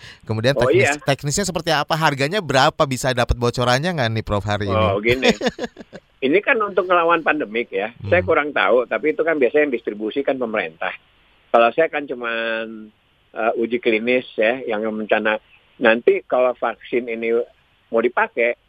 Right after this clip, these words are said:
Speaker 2: itu dibeli pemerintah dari Bio Farma. Nanti, eh, pemerintah itu akan memberikan kepada, eh, rakyatnya gitu.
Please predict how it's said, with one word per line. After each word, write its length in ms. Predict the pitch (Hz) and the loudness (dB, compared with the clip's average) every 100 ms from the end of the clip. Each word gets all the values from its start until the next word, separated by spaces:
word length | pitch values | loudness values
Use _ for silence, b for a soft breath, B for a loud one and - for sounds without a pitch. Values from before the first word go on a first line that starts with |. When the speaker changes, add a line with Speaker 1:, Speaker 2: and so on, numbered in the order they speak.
| _ _ - | _ _ -10
Speaker 2:
itu 240 | 135 196 | -4 -2
dibeli 320 | 175 139 135 131 | -2 -2 -4 -4
pemerintah 560 | 131 147 160 151 143 | -4 -2 -2 0 -4
dari 240 | 131 117 117 | -2 -4 -2
Bio 160 | 113 | -4
Farma. 400 | 107 98 98 90 - _ _ _ _ _ _ _ - | -4 -8 -8 -14 -16 _ _ _ _ _ _ _ -8
Nanti, 240 | 117 139 175 _ _ 139 | -4 -2 -2 _ _ -18
eh, 460 | - 117 120 117 | -12 -2 0 2
pemerintah 560 | 117 117 120 120 123 139 | 0 -4 -2 -4 -2 -4
itu 240 | 113 175 | -2 0
akan 240 | 151 123 127 | -2 -2 -4
memberikan 380 | 113 107 135 143 | -2 -2 -2 -4
kepada, 460 | 135 110 101 127 139 _ _ _ - | -4 -6 0 0 0 _ _ _ -4
eh, 540 | 107 101 98 98 92 | -2 0 0 -2 -4
rakyatnya 640 | 92 92 92 104 110 98 87 | -4 0 2 0 -2 -4 -4
gitu. 220 | - | -12